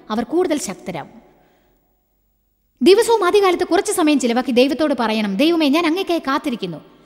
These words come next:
അങ്ങയുടെ സൗഖ്യമാക്കുന്ന ശക്തി ഇപ്പോൾ എന്നിൽ പ്രവർത്തിച്ചുകൊണ്ടിരിക്കുന്നു. ഇപ്പോൾ അങ്ങയുടെ സൗഖ്യമാക്കുന്ന ശക്തി എന്നിൽ പ്രവർത്തിച്ചുകൊണ്ടിരിക്കുന്നതിന് നന്ദി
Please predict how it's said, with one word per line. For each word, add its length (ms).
അങ്ങയുടെ 300
സൗഖ്യമാക്കുന്ന 600
ശക്തി 280
ഇപ്പോൾ 240
എന്നിൽ 160
പ്രവർത്തിച്ചുകൊണ്ടിരിക്കുന്നു. 1200
ഇപ്പോൾ 380
അങ്ങയുടെ 360
സൗഖ്യമാക്കുന്ന 760
ശക്തി 340
എന്നിൽ 580
പ്രവർത്തിച്ചുകൊണ്ടിരിക്കുന്നതിന് 1500
നന്ദി 720